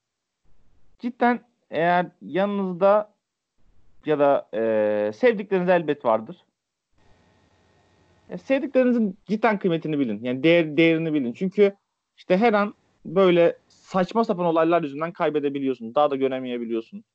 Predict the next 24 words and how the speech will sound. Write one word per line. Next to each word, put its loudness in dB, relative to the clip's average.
Ben 2
Kobe'nin -2
daha 4
basketbolu -2
bıraktığına -2
tam -4
inanamazken -4
öldüğüne -2
inanmak -4
birazcık, 2
yani -6
birazcık -2
değil -6
mi? -12
Büyük -4
bir -20
şey 0
oldu. -2
Böyle 0
oldu. -4
O 2
yüzden -2
yani -2
bazen 2